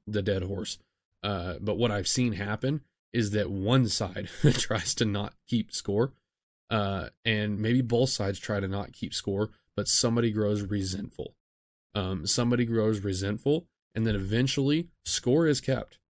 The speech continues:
And then eventually the other side is like, "Well, I thought we weren't keeping score." Uh, and then you get resentful because you think she's keeping score.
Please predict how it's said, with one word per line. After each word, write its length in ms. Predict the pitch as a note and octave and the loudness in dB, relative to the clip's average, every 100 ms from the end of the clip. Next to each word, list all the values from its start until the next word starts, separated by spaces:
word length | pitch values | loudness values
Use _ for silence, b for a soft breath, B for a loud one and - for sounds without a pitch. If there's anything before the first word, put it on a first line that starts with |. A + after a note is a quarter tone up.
| _ - | _ 0
And 120 | A#2+ | 2
then 100 | A2+ | 2
eventually 400 | A2 C#3 B2+ G#2 | 2 2 2 2
the 120 | G2+ | 2
other 200 | G#2+ A#2+ | 2 2
side 260 | - G#2 G2 | 0 -2 -2
is 120 | G2 | -2
like, 120 | G2 | -4
"Well, 160 | G2 G2+ | -2 -2
I 40 | |
thought 200 | B2+ C3 | -2 0
we 80 | B2 | 2
weren't 200 | A#2+ A#2+ | 2 0
keeping 240 | B2+ A2 | -2 -2
score." 340 | G2 A#2+ G2 - _ _ _ _ | 0 -2 -2 -8 _ _ _ _
Uh, 140 | G#2+ G#2 | -4 0
and 100 | A#2 | 2
then 140 | A#2 | 2
you 180 | G#2+ C#3 | 6 6
get 160 | C3+ - | 6 2
resentful 440 | A2+ G2 G#2+ B2 | 0 0 -2 0
because 260 | B2+ A#2 G2+ | 0 0 -2
you 80 | G#2 | -2
think 200 | A2 - | -4 -4
she's 240 | - A2 | -4 -4
keeping 300 | - A2 G#2 | -2 -2 -4
score. 360 | - F2 C2 | -6 -6 -8